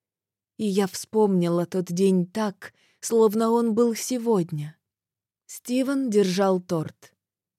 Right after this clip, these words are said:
Меня подвели к нему и предложили загадать желание. Хайфлейну не было тяжело. Он легко удерживал торт на вытянутых руках. После оборота это было неудивительно.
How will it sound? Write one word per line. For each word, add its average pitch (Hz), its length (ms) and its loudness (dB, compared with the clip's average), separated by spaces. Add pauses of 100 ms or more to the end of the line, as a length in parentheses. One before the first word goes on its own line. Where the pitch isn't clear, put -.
Меня 202 320 2
подвели 208 480 -2
к - 120 -12
нему 175 360 2 (260)
и 214 120 -4
предложили 254 580 -2
загадать 233 480 2
желание. 185 680 -2 (920)
Хайфлейну 269 800 0
не 262 260 2
было 190 260 4
тяжело. 165 640 -2 (400)
Он 233 240 0
легко 247 460 -2
удерживал 190 640 2
торт 226 360 -2
на 196 140 -2
вытянутых 214 560 -2
руках. 196 560 -8 (720)
После 202 360 -2
оборота 190 500 0
это 180 240 0
было 180 240 6
неудивительно. 180 1040 0